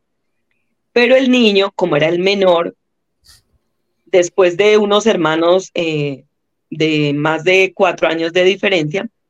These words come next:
entonces era el pequeñito de la casa, el consentido. Cuando llegó otro niño, él sintió el cambio, ¿verdad? Vio que sus papás volcaron todo el afecto en un niño que había quedado solito,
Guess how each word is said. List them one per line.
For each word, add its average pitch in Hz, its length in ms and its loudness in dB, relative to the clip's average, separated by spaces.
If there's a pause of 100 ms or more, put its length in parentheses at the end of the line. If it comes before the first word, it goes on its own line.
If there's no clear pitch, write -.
(440)
entonces 180 300 0
era 170 140 2
el 175 100 -2
pequeñito 175 480 -2
de 175 60 2
la 170 140 -2
casa, 160 260 -2
el 175 100 -2
consentido. 196 800 -2
Cuando 175 320 -4
llegó 175 280 2
otro 262 260 2
niño, 226 400 0
él 170 160 -2
sintió 165 640 -6 (260)
el 170 220 -2
cambio, 160 600 -2 (140)
¿verdad? 160 500 -4 (840)
Vio 233 280 4
que 269 120 0
sus 262 220 0
papás 196 480 -2
volcaron 220 720 0
todo 220 300 2
el 214 120 2
afecto 196 520 0
en 190 120 0
un 196 180 -4
niño 202 320 -6
que - 100 -4
había 175 200 0
quedado 175 360 0
solito, 190 640 -4